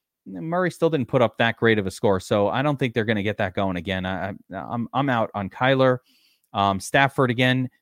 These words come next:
nothing to play for. I definitely not touching any of that at all. Not interested.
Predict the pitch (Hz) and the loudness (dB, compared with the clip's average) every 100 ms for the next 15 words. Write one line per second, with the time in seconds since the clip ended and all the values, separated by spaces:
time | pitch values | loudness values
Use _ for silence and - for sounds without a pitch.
0 | - 123 - 127 110 123 123 - 123 117 | -2 -2 -2 -8 0 2 2 2 4 4
1 | - 110 107 101 - 131 131 139 120 120 | 2 0 -2 -4 -2 -2 0 0 -2 -2
2 | 131 120 117 110 - 135 143 110 101 95 | -4 -4 -4 -6 -4 -2 0 0 0 -2
3 | 95 _ _ _ _ _ _ _ _ _ | -6 _ _ _ _ _ _ _ _ _
4 | _ - - 90 76 69 _ _ _ _ | _ -18 -12 -8 -10 -12 _ _ _ _
5 | - 117 101 - 87 - - | -4 -2 -2 -6 -14 -16 -20